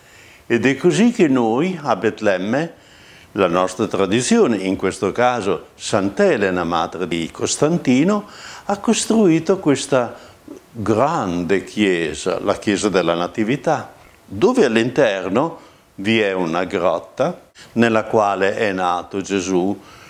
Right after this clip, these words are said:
in un complesso di grandi grotte, che ce ne sono tante a Betlemme, e in questo caso ci sono due punti dove i cattolici sulla destra hanno una mangiatoia dove gli erano gli animali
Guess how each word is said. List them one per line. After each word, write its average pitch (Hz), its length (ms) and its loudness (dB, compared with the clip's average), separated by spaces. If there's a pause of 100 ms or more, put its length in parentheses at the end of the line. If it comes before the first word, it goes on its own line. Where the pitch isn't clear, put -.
(160)
in 170 100 6
un 240 140 2
complesso 254 520 2
di 120 180 2
grandi 110 600 0
grotte, 104 500 -2
che 101 160 -4
ce 104 140 -4
ne 101 120 0
sono 92 360 -4
tante 80 800 -4
a 92 120 -2
Betlemme, 101 760 -2 (440)
e 104 160 2
in 104 100 -6
questo 117 400 -2
caso 196 720 -2
ci - 140 -12
sono 202 260 2
due 147 320 2
punti 127 720 0 (240)
dove 143 320 2
i 113 100 0
cattolici 101 1000 -2
sulla 87 400 0
destra 107 720 -2 (600)
hanno 143 440 2
una 117 440 2
mangiatoia 101 1080 -2
dove 151 400 2
gli 98 120 0
erano 95 460 2
gli 95 140 0
animali 92 680 -2